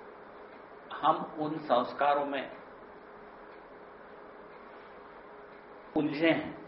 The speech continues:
तब तक शुद्ध चेतना का एहसास नहीं हो पाता। हमको अज्ञाता माता इस तरह से उलझा देती है कि हम डरते हैं कि नहीं, नहीं, नहीं, ये परिपाटी हम कैसे तोड़ दें,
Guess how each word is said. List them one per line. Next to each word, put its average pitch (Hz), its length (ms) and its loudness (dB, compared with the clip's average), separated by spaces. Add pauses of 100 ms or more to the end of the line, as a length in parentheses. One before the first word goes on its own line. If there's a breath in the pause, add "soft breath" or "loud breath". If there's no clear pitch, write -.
(120)
तब - 80 4
तक - 360 0 (1300)
शुद्ध 160 320 -2
चेतना 139 380 0
का - 140 0
एहसास - 560 -2
नहीं - 100 -10
हो - 60 -12
पाता। - 340 -16 (2500 loud breath)
हमको - 1080 2 (180)
अज्ञाता 151 360 10
माता 151 480 6
इस - 140 -2
तरह 185 180 10
से 214 140 12
उलझा 139 280 10
देती 110 280 2
है 98 120 -10 (1120)
कि 151 60 4
हम 151 200 2
डरते 117 300 4
हैं - 180 -8
कि 139 80 -2
नहीं, 135 180 6
नहीं, 131 140 4
नहीं, 107 240 -4
ये 135 180 0
परिपाटी 135 520 6
हम 135 120 0
कैसे - 200 -4
तोड़ - 220 -4
दें, - 140 -10